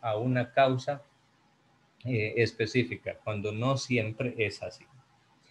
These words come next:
Sí, ahí tenemos una conse-, una falacia.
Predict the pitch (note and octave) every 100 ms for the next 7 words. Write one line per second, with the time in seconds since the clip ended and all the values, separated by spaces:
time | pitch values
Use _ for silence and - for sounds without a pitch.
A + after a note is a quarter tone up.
0 | _ _ _ _ _ - _ _ - A3
1 | - C3+ C#3 D#3 D3 D3+ D#3+ D3 - B2
2 | B2 B2+ B2+ B2+ G#2 G#2 - B2+ A#2+ B2+
3 | C#3+ D3+ - G#2+ F2 - -